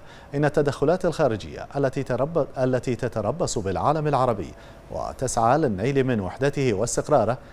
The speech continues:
يرفضها البرلمان العربي وسيتصدى لها، خاصة تدخلات النظام الإيراني في الشؤون العربية وسياساته العدائية التي تتنافى مع القانون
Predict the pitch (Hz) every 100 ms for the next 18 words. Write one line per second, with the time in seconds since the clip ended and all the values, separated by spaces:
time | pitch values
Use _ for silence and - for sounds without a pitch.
0 | - - 85 - 139 135 131 127 120 120
1 | 151 156 143 123 131 113 147 180 - 143
2 | 127 92 - 147 120 120 107 151 139 139
3 | 143 120 87 - 160 - 131 92 76 131
4 | 127 - 123 143 151 127 110 127 143 139
5 | 131 110 113 147 143 - 113 123 139 113
6 | 120 113 123 76 - - - - 120 78
7 | - 127 95 - 135 139 127 113 135 120
8 | 113 147 156 - - 104 90 - 101 117
9 | 123 139 147 143 131 127 120 117 117 107
10 | 123 139 139